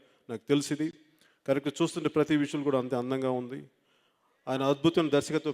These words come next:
ప్రతిభ, ఆయన రైటింగ్, ఇవన్నీ నితిన్కి ఒక గొప్ప విజయాన్ని సాధించాలి, తెలుగు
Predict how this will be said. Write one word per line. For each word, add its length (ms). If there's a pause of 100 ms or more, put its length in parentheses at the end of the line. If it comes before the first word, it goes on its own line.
ప్రతిభ, 260 (1040)
ఆయన 160 (120)
రైటింగ్, 440 (600)
ఇవన్నీ 400 (140)
నితిన్కి 500 (220)
ఒక 160
గొప్ప 180 (100)
విజయాన్ని 420
సాధించాలి, 560 (600)
తెలుగు 220